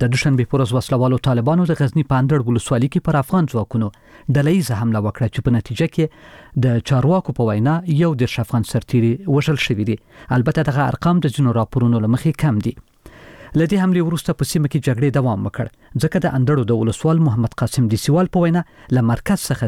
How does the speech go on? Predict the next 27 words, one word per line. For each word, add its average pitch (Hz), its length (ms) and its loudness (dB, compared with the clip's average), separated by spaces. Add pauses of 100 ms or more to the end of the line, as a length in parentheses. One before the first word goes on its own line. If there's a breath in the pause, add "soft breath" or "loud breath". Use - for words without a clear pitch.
سیمې 185 240 2
ته 190 120 0
د 127 140 2
اضافي 123 340 -2
ځواک 127 260 -2
په 110 140 0
استولو 127 360 2
کې 151 80 0 (120)
ځنډ 123 160 0 (100)
راغی. 113 260 -4 (460 loud breath)
احمد 139 300 2
تکل 165 260 -2 (320 loud breath)
د - 80 2
اندړو 143 380 2
له 127 100 2
ولسوال 131 460 -2
سره 120 240 0
مرکه 151 340 0
کړې. - 460 -6
محمد 117 340 0
قاسم 131 300 0
دیسیوال 170 360 0
د - 420 -4
مرکې 151 320 0
په 160 140 -6
پیل 185 160 2
کې 123 100 -2